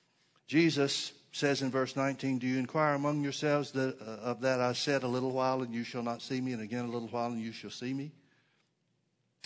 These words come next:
Notice the example he uses. "Verily, verily, I say unto you that you shall weep and lament." They did when he was crucified. "But the world shall rejoice, and you shall be sorrowful, but your sorrow shall be turned into joy."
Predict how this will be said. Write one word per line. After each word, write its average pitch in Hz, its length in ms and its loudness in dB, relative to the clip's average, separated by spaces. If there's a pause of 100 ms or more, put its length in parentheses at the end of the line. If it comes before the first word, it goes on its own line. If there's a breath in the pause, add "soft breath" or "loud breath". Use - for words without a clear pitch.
Notice 131 260 -2
the 151 100 2
example 135 440 -2
he 123 100 -2
uses. 120 440 -4 (300 loud breath)
"Verily, 170 260 6
verily, 147 300 4
I 139 80 6
say 147 260 2
unto 123 140 0
you 123 140 0
that 123 160 0
you 151 140 -2
shall 135 240 0
weep 185 280 0
and 175 140 0
lament." 160 480 2 (560 soft breath)
They 113 100 2
did 120 400 4
when 131 120 0
he 123 80 2
was 117 140 -4
crucified. 98 580 -4 (460 soft breath)
"But 131 160 0
the 139 80 0
world 185 300 6
shall 151 180 4
rejoice, 143 680 4
and 131 160 0
you 180 160 0
shall 165 180 0
be 139 120 0
sorrowful, 143 540 2
but 131 220 -2
your 131 160 -2
sorrow 143 380 0
shall 131 200 -4
be 123 120 -4
turned 123 240 -4
into 110 160 -6
joy." 104 280 -4